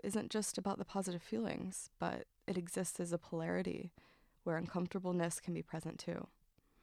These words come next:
And it continues hovering a careful balance between other polarities,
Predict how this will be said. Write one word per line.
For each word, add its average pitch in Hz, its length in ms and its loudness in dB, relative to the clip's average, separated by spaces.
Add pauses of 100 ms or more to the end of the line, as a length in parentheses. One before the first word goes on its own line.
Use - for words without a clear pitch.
(240)
And 170 140 0
it - 80 -6
continues 175 480 2
hovering 180 500 0
a 170 60 -2
careful 170 400 -4
balance 170 560 0
between - 580 -2
other 202 200 2
polarities, - 800 -4